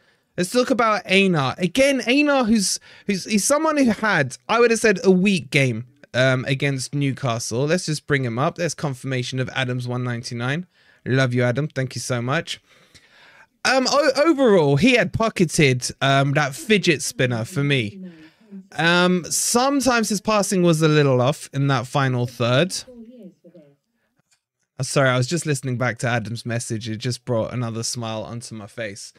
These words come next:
Um, I still, I still need to be more convinced about him. I still need to be more convinced about him. I thought he was okay and didn't make any real mistakes today. Um, just the passing was a little off for me.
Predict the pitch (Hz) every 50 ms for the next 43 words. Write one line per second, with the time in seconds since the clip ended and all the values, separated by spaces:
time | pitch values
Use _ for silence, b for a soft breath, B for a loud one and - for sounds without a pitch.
0 | b b b b b b b b b b b b b b - 202 233 247 240 220
1 | - - - 220 - - - - 269 277 269 262 240 - _ _ _ _ _ _
2 | _ _ _ _ _ _ _ - - - - - 190 208 - - - 254 254 254
3 | 262 247 220 - 220 202 240 226 220 220 220 220 208 220 - 214 196 180 175 147
4 | 131 127 - 135 117 123 120 110 - 127 127 101 110 _ _ _ _ _ _ _
5 | _ - - 143 - - 202 208 196 190 180 - 165 165 160 160 151 143 139 -
6 | 151 131 127 117 101 - - 98 113 117 117 87 90 123 120 117 123 b b b
7 | b b b 156 165 180 240 254 247 247 247 240 226 208 247 240 226 - 240 214
8 | 214 196 196 190 208 214 202 185 196 196 190 180 - 180 175 180 175 170 160 170
9 | 175 170 165 160 156 147 - - - 151 151 151 120 - - - 160 147 151 151
10 | 156 151 151 139 b b b b b b b b - 127 139 143 143 143 143 143
11 | 147 143 117 - - 131 - 156 139 - 135 - 160 143 143 - - 151 143 139
12 | 131 131 139 139 139 135 107 120 135 135 135 131 - - - - - - - -
13 | 131 139 143 151 156 160